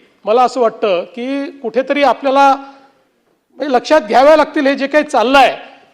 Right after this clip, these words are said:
आपली मनं जी संकुचित व्हायला लागली आहेत, याचाही विचार करावा लागेल. पण मी आपल्याला सांगतो, आम्ही देखील या घटनेचा निषेध केला, आम्हीही या हल्ल्याचा निषेधच केलेला आहे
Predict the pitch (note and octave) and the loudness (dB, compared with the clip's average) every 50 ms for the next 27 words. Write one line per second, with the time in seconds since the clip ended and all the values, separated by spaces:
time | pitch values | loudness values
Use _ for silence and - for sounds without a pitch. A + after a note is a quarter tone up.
0 | _ _ - G#3 - - C#4+ D4 B3 B3+ B3+ C#4+ C#4+ A#3 D#4 C4+ - C4+ B3 A#3+ | _ _ -12 -12 -8 -6 -4 -2 0 2 2 2 2 0 -2 -2 -2 -2 -4 -2
1 | - D#4+ D#4+ E4+ E4 E4 C#4+ C#4+ C#4 C#4+ C#4+ C4+ C4 A3+ B3+ C4 C4 A#3 F3 D3 | -2 0 0 0 0 0 2 2 4 4 4 4 2 2 2 2 2 2 2 0
2 | - - - - - _ _ _ _ _ _ _ _ - G3+ G3+ - D#4 D#4 D4 | -4 -10 -20 -20 -20 _ _ _ _ _ _ _ _ -12 -10 -4 -2 0 0 0
3 | C#4 C#4 C#4+ C#4 B3+ C4 C4 B3 A3+ A3 A3 G#3+ G#3 F3+ A3 B3+ A#3+ - - - | 0 0 0 -2 0 0 0 2 2 2 2 0 0 0 0 -2 -2 -4 -2 2
4 | C4 C#4+ C#4 - - - - - - _ _ _ _ _ _ _ _ _ _ _ | 4 4 4 2 0 -6 -16 -20 -20 _ _ _ _ _ _ _ _ _ _ _
5 | _ _ - G#3+ A#3 A3+ A#3 B3+ B3 B3 G#3+ - A3 G3+ G3+ - A#3 A3 A#3+ A#3 | _ _ -2 -2 -2 0 0 0 0 0 0 -2 -4 -6 -4 -4 -4 -4 -4 -6
6 | - - - _ _ _ _ _ _ _ _ _ _ D#3+ E3 F#3 C4 C4 C#4 C4+ | -10 -18 -20 _ _ _ _ _ _ _ _ _ _ -8 -6 -4 -4 -4 -4 -4
7 | C#4 C#4 B3+ C4 C4 A3 F#3 F#3+ - - A3+ A3+ A3+ - A#3+ F#3+ D#3+ - - A3 | -4 -4 -2 -2 -2 -2 -6 -10 -8 -6 -4 -4 -4 -4 -6 -8 -8 -6 -6 -6
8 | G#3+ A3 - A3+ A3 A#3+ C4 C4+ - - - _ _ _ _ _ _ _ _ _ | -6 -4 -6 -6 -4 -4 -6 -6 -10 -16 -20 _ _ _ _ _ _ _ _ _
9 | _ - E3+ F3+ G3 A#3+ B3+ - C#4 D4+ D#4+ D#4+ - - - - - _ _ _ | _ -6 -4 -2 -2 -2 0 0 2 0 0 0 -2 -6 -12 -18 -20 _ _ _
10 | _ _ F3 F#3+ A#3+ G3 G3 G3 G3 A3 A#3 A3+ C4 A3+ F3+ E3 - A#3 A#3 C4 | _ _ -2 0 0 0 0 -2 0 -2 -2 0 -2 -4 -6 -4 -2 0 0 0
11 | C4+ - - B3 A#3+ A#3+ B3+ B3 B3+ A#3 F3+ A#3+ | 0 -2 -2 0 2 2 2 4 2 2 2 2